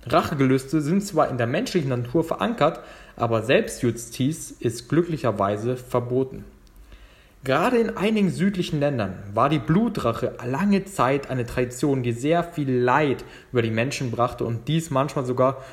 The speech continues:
über einige Jahrhunderte hinweg. Die Schraube des Bösen rotiert immer weiter und immer schneller, wenn wir zur Rache oder gar zur Lynchjustiz schreiten. Rache und Lynchjustiz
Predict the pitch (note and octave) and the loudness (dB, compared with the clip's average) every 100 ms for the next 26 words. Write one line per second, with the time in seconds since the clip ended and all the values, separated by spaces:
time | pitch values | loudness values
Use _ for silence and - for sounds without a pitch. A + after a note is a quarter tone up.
0 | - C#3+ B2+ A#2+ C3 C3 B2+ A#2+ A2 - | -8 0 0 2 0 2 4 4 2 4
1 | F#3+ F#3+ D#3+ D3 C#3 A#2+ A#2+ G#2 E2+ - | 6 6 2 2 -2 -2 -2 -2 -6 -10
2 | - - - - - - - - C#3 B2+ | -20 -20 -20 -20 -20 -20 -20 -4 -2 0
3 | - A3 A#3 F3 E3 - G3 G#3 D3 C3+ | 4 4 6 2 0 2 4 4 2 0
4 | B2 - F3 F3 F3+ F3+ C3 C3 D3+ C#3 | -2 4 2 4 2 2 4 2 2 -2
5 | - F#3 F3+ - D3 C#3 A2+ A2+ A#2+ A#2+ | 0 2 2 2 0 2 2 2 0 -2
6 | B2 C3+ B2 C#3 C#3+ - A2 - - - | 2 0 2 2 2 2 0 0 -14 -18
7 | - B2+ B2 A#2 C3 - C3 - - - | -6 0 2 2 -2 0 -2 -2 -10 -10
8 | C3 D3 G#3+ A3 - B2+ A#2 - A#2 G2+ | 2 4 6 2 0 0 0 0 -4 -4
9 | - - F#2+ F#2+ - - - - C#3+ A3+ | -10 -4 -2 -2 -8 -18 -20 0 4 4
10 | G#3+ G3 E3 G#3 G#3+ D3+ C3+ D3 D3 | 4 4 4 2 2 -2 0 -4 -4